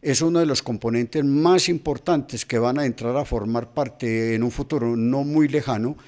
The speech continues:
del currículo del municipio de, de Urrao.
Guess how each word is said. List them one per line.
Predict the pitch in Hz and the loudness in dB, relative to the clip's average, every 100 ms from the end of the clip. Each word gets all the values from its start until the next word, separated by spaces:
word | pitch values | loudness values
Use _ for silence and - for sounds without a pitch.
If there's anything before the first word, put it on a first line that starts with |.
| - - _ | -20 -20 _
del | 113 127 117 110 | -2 0 0 0
currículo | 120 - - - 165 160 156 - | -2 0 0 0 -2 0 0 -2
del | 120 110 | -2 0
municipio | 110 110 - 127 123 143 139 139 - | -2 -2 0 -2 -2 0 0 0 -4
de, | 117 110 110 110 110 107 107 104 - | -4 -2 0 0 0 0 -2 -4 -12
de | 110 117 110 | -4 0 0
Urrao. | 110 110 127 90 | 0 2 2 2